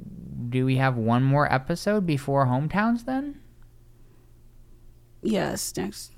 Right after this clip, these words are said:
Speaker 2: looks like next week.
Speaker 1: Yeah, jeez. Wow, is that exciting or what? We are about to find out once and for all who these people's persons are.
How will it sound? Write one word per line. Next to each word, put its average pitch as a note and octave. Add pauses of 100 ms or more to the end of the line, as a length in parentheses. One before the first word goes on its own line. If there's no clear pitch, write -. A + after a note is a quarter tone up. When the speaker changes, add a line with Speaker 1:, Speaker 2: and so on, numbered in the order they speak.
(180)
Speaker 2:
looks F#3+
like G#3+
next G#3
week. - (240)
Speaker 1:
Yeah, A#2+
jeez. D#3+ (520)
Wow, A#2
is A#2
that C3+
exciting B2+
or G#2
what? F2+ (680)
We A#2+
are D3+
about B2+ (160)
to A2
find C3+
out F#2+ (1900)
once A#2+
and D3+
for D#3+
all G2 (1160)
who D3+
these A#2+
people's D#3
persons A2
are. -